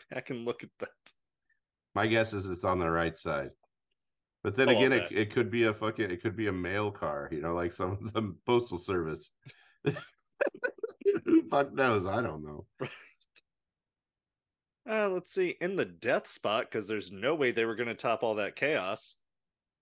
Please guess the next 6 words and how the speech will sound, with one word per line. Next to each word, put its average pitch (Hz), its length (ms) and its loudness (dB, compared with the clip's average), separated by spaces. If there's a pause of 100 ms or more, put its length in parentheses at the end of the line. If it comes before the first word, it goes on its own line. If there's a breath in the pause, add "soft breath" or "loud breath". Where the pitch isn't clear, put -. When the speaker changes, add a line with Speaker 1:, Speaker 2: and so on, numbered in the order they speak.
(100)
Speaker 1:
we 135 280 -2
had 143 400 0
the 156 280 0
women's 165 320 -4
championship. 185 640 -2 (2750)
Speaker 2:
Okay. 76 320 -2